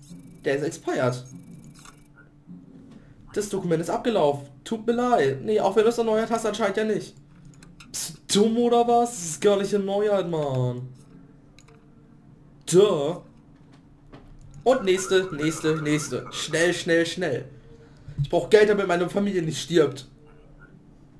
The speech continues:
I heard about the terrorist attack. Das ist schön für dich. Great Rapid, United Dings.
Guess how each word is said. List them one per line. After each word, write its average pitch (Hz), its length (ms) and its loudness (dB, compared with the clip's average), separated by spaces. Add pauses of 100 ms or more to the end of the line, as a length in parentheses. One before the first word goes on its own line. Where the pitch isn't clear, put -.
(1800)
I 123 60 -10
heard 185 160 -2
about 190 180 -2
the 185 80 -2
terrorist 180 480 -2
attack. - 440 -12 (1160)
Das - 120 -20
ist 131 100 -10
schön 262 240 -4
für - 140 -12
dich. - 340 -16 (800)
Great 180 340 0
Rapid, 190 540 -2
United 170 720 -6
Dings. 175 640 -6